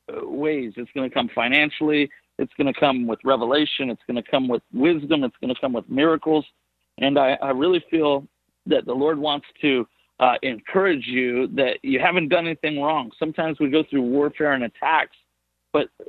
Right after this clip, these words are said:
God sees it all and he knows it all. And it's like an escrow account in heaven saved up for us. And I really believe that now is the time that the release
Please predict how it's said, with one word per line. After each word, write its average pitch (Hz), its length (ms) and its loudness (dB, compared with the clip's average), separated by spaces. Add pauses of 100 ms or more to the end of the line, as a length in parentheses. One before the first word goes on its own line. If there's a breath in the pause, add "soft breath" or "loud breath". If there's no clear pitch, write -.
(140)
God 156 340 2 (140)
sees 156 220 2
it 147 80 0
all 143 220 0
and 127 100 -6
he 123 60 -6
knows 135 340 0
it 139 80 -2
all. 127 180 2
And 123 100 -6
it's 127 200 -10
like 143 220 0
an - 120 0
escrow 151 400 0
account 143 360 -4
in 120 80 -10
heaven 123 320 0 (100)
saved 139 240 -2
up 135 140 2 (100)
for 127 140 -2
us. 120 140 -2 (600)
And 127 260 0
I 131 100 4
really 160 300 2
believe 151 320 0
that 131 180 -6
now 139 320 -2
is 123 80 -8
the 127 120 -10
time 131 320 -6
that 117 100 -10
the 117 100 -6
release 123 360 0